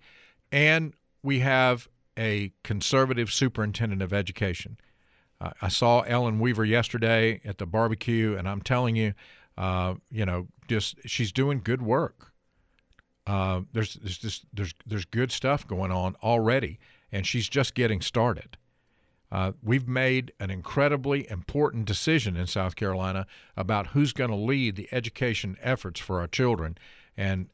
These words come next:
Ellen Weaver is a champion. She's gonna be very successful. Um, but here's the,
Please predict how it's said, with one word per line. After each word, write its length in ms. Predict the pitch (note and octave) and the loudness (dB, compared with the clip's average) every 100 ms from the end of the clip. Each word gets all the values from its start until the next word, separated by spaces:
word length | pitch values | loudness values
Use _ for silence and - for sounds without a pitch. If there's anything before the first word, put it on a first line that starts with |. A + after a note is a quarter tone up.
| - | 0
Ellen 300 | C3 C3+ G#2+ | 2 2 2
Weaver 420 | C3 G#2 F#2+ F2 - | 2 2 -2 -4 -6
is 120 | F2+ | -6
a 60 | |
champion. 560 | - - G#2+ D#2 - - - - _ _ _ _ _ _ - | -2 0 0 -2 -12 -18 -20 -20 _ _ _ _ _ _ -16
She's 180 | - G#2 | -6 -4
gonna 180 | G#2+ G#2+ | 0 0
be 120 | G2+ | 2
very 280 | F2 A2 A2 | 2 4 2
successful. 680 | - G2+ - G#2 F#2+ - A2 _ _ _ _ _ _ _ _ _ - | 0 -6 -2 0 -2 -8 -18 _ _ _ _ _ _ _ _ _ -10
Um, 400 | G2+ G2+ G2+ G2 - _ - | -2 0 0 -2 -8 _ -4
but 220 | A#2+ A2+ | -2 -2
here's 320 | - C#3+ G3+ | -2 2 2
the, 240 | - A#2 | 2 0